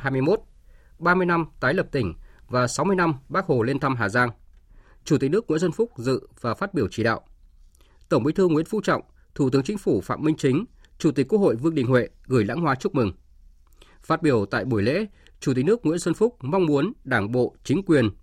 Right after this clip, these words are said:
và nhân dân tỉnh Hà Giang phấn đấu sống trên đá, thoát nghèo trên đá và tiến tới làm giàu trên đá. Giáo dục sẽ là đầu tàu kéo kinh tế và xã hội tăng tốc ổn định. Phóng viên Vũ Dũng phản ánh.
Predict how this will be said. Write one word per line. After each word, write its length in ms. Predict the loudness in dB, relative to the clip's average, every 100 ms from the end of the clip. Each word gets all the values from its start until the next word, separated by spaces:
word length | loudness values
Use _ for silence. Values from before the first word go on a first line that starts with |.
| -10
và 200 | -2 0
nhân 140 | 0
dân 160 | 0 -2
tỉnh 180 | -2 -2
Hà 140 | 0
Giang 260 | 2 2 2 -6 -20 -6
phấn 200 | 0 2
đấu 320 | 4 4 2 -6
sống 340 | -2 0 2
trên 180 | 2 0
đá, 300 | 2 2 0 -4
thoát 200 | -2 2
nghèo 120 | 0
trên 180 | 2 2
đá 280 | 4 2 0 -12 -2
và 160 | 0
tiến 140 | 0 0
tới 180 | 2 2
làm 220 | 2 0
giàu 140 | 0
trên 160 | 0 0
đá. 280 | 2 2 0 -10 -20 -20 -20 -20 -2
Giáo 220 | 2 4
dục 240 | 2 0 -8
sẽ 200 | -8 -2
là 140 | 0
đầu 200 | 2 2
tàu 340 | 2 2 2 0
kéo 120 | -2
kinh 200 | 0 0
tế 180 | 2 0
và 240 | 0 -2 0
xã 120 | 2
hội 160 | 2 0 -2
tăng 140 | -2
tốc 160 | -2 -4
ổn 140 | 0
định. 160 | 0 -2 -10 _ _ -20 -20 -20 -20 -4
Phóng 200 | -2 0
viên 160 | 0
Vũ 140 | 0 -2
Dũng 220 | -4 -8 -14 -10
phản 180 | -6
ánh. 140 | -6